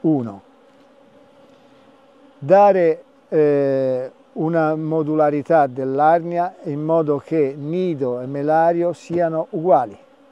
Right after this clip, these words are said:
quindi stesso tipo di telaino sia nel nido che nel melario.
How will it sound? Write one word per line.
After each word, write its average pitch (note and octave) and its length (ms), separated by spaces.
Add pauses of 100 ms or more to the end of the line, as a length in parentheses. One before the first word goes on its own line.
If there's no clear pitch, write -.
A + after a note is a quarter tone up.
(420)
quindi D3+ 300
stesso F3+ 480
tipo D#3+ 300
di C#3+ 120
telaino D3+ 500
sia C#3+ 200
nel D#3 160
nido F3+ 400
che D#3+ 120
nel D3+ 220
melario. A#2+ 440